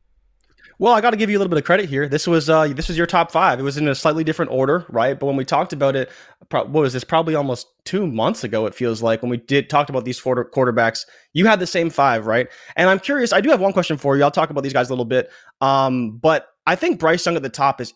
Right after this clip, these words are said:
interesting, right? 'Cause like you said, you have Stroud at number one. Uh, my question to you, though, is that for fantasy or for the N F L? Because, you know, I think for the N F L,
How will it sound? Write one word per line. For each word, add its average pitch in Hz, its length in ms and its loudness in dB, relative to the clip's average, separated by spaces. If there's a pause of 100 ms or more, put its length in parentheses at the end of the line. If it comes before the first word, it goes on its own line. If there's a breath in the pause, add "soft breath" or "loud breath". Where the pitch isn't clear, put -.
interesting, 117 520 -6
right? 110 200 0
'Cause 131 120 -6
like 156 160 0
you 151 80 -8
said, 127 260 -2
you 147 100 -4
have 165 180 0
Stroud 131 340 0
at 120 80 -6
number 127 260 -2
one. 120 320 0 (260 soft breath)
Uh, 135 160 2
my 139 160 2
question 156 320 -4
to 160 100 -8
you, 147 80 -2
though, 131 140 2
is 127 120 -2
that 135 180 0
for 135 80 -4
fantasy 143 540 -4
or 160 180 4
for 143 240 -2
the 127 160 -2
N 117 100 0
F 113 160 -6
L? 123 300 0
Because, 123 340 -4
you 135 80 0
know, 123 140 2
I 123 100 2
think 156 240 -4
for 135 360 2 (260 loud breath)
the 165 160 4
N 180 80 2
F 180 180 -2
L, 185 220 4